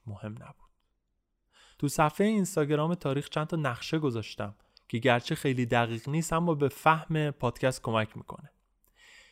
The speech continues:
مصر دست پسامتیک، فرعونی که به کمک آشوربانیپال اومد سر کار و سالهاست داره سلطنت می‌کنه.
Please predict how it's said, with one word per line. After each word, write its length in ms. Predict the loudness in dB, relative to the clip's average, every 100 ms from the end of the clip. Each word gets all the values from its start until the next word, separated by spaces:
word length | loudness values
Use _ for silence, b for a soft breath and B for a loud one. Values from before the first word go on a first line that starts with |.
| b
مصر 380 | 2 2 0 0
دست 340 | 4 4 4
پسامتیک، 800 | 0 0 0 0 0 -4 -2 -2 -2 _
فرعونی 420 | 2 2 2 -2
که 120 | 0
به 80 | 0
کمک 340 | 0 -2 0 2
آشوربانیپال 760 | 0 -2 -4 -2 0 4 6
اومد 220 | 6 4
سر 240 | 4 2 2
کار 260 | 2 0 4
و 120 | 4
سالهاست 640 | 4 6 6 6 0 2
داره 180 | 0 0
سلطنت 520 | 2 0 0 -4 -6
می‌کنه. 360 | -8 -12 -12